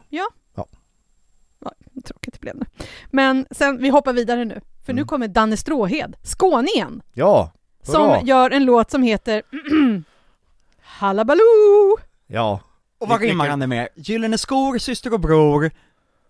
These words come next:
Speaker 3: Dibbelidoo.
Speaker 1: Dibbelidoo och
Speaker 2: Ladididoo.
Speaker 1: Hallabaloo, Libbididoo. Och
Speaker 2: Ja.
Speaker 1: jag läste någonstans att han, det här är liksom som någon, en liten, eh, hyllning till brittisk, eh, låt, eller någonting med att, för att loo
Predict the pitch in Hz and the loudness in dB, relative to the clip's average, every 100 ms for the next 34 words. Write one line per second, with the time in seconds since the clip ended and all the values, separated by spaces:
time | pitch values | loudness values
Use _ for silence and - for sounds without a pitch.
0 | _ _ - 160 165 185 175 147 143 135 | _ _ -8 -6 -2 -2 0 2 2 2
1 | 131 143 285 349 349 262 339 349 339 339 | 2 0 0 -4 -8 -6 -4 -2 -2 -2
2 | 330 - 123 120 117 - 254 98 101 98 | -2 0 2 2 0 -2 -4 -6 -6 -6
3 | 254 247 262 262 208 202 196 - - - | -6 -4 -4 -4 -2 0 -2 -4 -6 -4
4 | - - 285 285 311 - 311 269 262 254 | -4 -2 0 0 0 0 -4 -4 -4 -6
5 | 240 226 226 226 226 226 226 226 233 220 | -4 -4 -4 -2 -2 0 -2 -4 -8 -10
6 | 226 220 220 214 - _ 233 226 214 220 | -8 -8 -8 -10 -16 _ -12 -10 -8 -8
7 | 214 202 208 196 _ _ _ _ 214 202 | -8 -6 -8 -8 _ _ _ _ -12 -8
8 | 202 202 202 - - 214 226 208 208 208 | -6 -6 -8 -12 -8 -2 -2 0 -2 -4
9 | 220 208 208 185 226 220 _ 220 202 - | -4 -4 -6 -4 -4 -6 _ -18 -16 -20
10 | - 220 208 202 202 208 208 208 185 - | -16 -10 -6 -4 -4 -2 -2 -2 -6 -10
11 | 233 233 220 208 226 214 208 208 202 190 | -6 -4 -2 -2 -2 -2 -2 -2 -4 -6
12 | - 214 208 - _ - 240 302 269 185 | -6 -6 -6 -12 _ -8 0 2 2 2
13 | 196 | 0